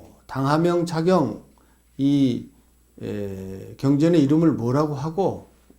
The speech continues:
아등 운하봉지요. 우리가 어떻게 받들어 지니면 되겠습니까? 이제 이 경전이 끝나간다는 뜻이에요. 에?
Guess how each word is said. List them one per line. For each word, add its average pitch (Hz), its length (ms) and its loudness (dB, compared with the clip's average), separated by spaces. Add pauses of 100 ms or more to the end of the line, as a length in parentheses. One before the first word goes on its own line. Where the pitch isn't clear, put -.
(500)
아등 127 420 0
운하봉지요. 120 880 0
우리가 120 420 -4 (300)
어떻게 185 580 -4
받들어 135 360 -6
지니면 123 360 -2
되겠습니까? 104 1120 -8 (520)
이제 135 140 2
이 147 160 4
경전이 170 440 4
끝나간다는 180 680 2
뜻이에요. 170 540 -2
에? 208 160 -2